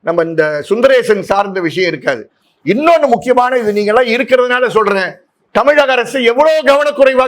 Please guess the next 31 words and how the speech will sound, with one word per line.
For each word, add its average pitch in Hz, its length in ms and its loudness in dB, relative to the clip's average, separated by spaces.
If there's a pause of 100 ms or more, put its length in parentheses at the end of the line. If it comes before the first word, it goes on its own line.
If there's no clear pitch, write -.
காவல்துறையில 226 540 0
இருக்குன்னு. 180 360 -6 (840)
பிரகாஷ் 302 480 2
சிங் 269 220 -2
உச்ச 240 200 0
நீதிமன்ற 254 440 0
தீர்ப்பு 240 320 0
இருக்கு, 208 260 -2 (560)
உங்களுக்கு 214 480 0
தெரியுமோ 240 400 0
எனக்கு 226 340 -2
தெரியுமோ, 220 400 0 (1400)
யாருக்கு 226 480 2 (100)
தெரியும்னா 240 260 -2 (120)
உத்தரவாதமாக 190 880 -2
எல்லா 233 340 2
டி 233 200 -2
ஜி 233 120 -4
பிக்கும் 202 320 -4
தெரியும். 156 260 -8 (520)
ஏன்னா 220 260 2 (360)
அவர்கள் 214 380 0
எல்லாமே 254 440 2
டி 254 220 -2
ஜி 240 180 -4
பி 254 220 0
and 226 160 -6
head 208 300 0
of 247 160 0
police 233 320 0
force-ுக்கு 202 440 -2